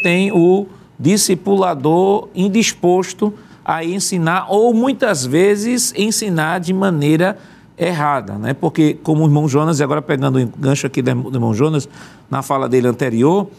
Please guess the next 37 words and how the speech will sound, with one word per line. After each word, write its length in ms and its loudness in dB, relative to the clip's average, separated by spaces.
isso, 340 0
isso 160 0
aqui 180 0
é 40 0
tão 240 0
sério 760 -2
que 480 0
o, 100 -4
o, 320 0
o 40 2
discipulador, 720 0
ele 120 0
deve 360 -2
imprimir 800 2
no 120 4
discipulando 1040 0
a 120 -2
marca 400 -4
de 120 -4
Cristo 520 -4
e 80 2
não 380 2
a 60 2
marca 340 -4
dele, 480 0
né? 160 -2
Ou 140 0
seja, 280 0
ele 120 0
não 180 0
pode 300 -2
fazer 320 -2
da 160 -4
classe 800 -4
o 120 2
seu 200 2
grupo 680 0